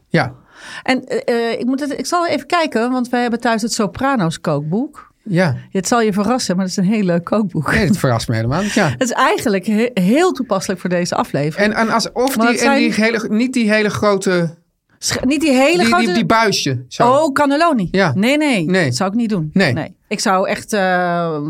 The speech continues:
Speaker 1: Schelpen.
Speaker 2: ja.
Speaker 1: Ja.
Speaker 2: Of, of, eh, ik zou zelfs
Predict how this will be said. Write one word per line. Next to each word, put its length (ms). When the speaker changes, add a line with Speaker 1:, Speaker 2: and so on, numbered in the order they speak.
Speaker 1:
Schelpen. 580
Speaker 2:
ja. 420
Speaker 1:
Ja. 260
Speaker 2:
Of, 220
of, 320
eh, 380
ik 80
zou 160
zelfs 240